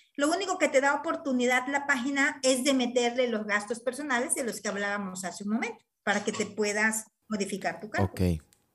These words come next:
Speaker 2: Ok, entonces no nos preocupamos tampoco del importe que nos estén reteniendo. Ya el, el patrón, una vez que timbra la nómina, ya le llega el sat y el sat hace sus cálculos y en la declaración anual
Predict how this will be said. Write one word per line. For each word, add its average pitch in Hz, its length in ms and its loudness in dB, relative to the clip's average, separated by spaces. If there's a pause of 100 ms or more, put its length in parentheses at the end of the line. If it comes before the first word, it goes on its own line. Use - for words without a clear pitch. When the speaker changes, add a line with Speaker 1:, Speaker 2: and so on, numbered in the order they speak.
(1000)
Speaker 2:
Ok, 98 200 0
entonces 127 480 6
no 156 100 8
nos 160 140 8
preocupamos 127 560 6
tampoco 120 400 8
del 107 160 6
importe 120 400 4
que 117 100 -2
nos 104 140 2
estén 107 260 4
reteniendo. 107 560 4
Ya 123 340 6
el, 98 400 2
el 98 140 2
patrón, 120 460 6
una 123 180 4
vez 117 160 6
que 117 100 0
timbra 113 380 6
la 95 160 8
nómina, 165 400 8
ya 113 140 8
le 104 100 8
llega 90 220 6
el 87 80 2
sat 156 240 6
y - 20 8
el 104 80 6
sat 110 240 6
hace 98 240 6
sus 98 220 6
cálculos 170 520 4
y 98 120 2
en 92 60 6
la 92 100 6
declaración 92 520 4
anual 135 440 6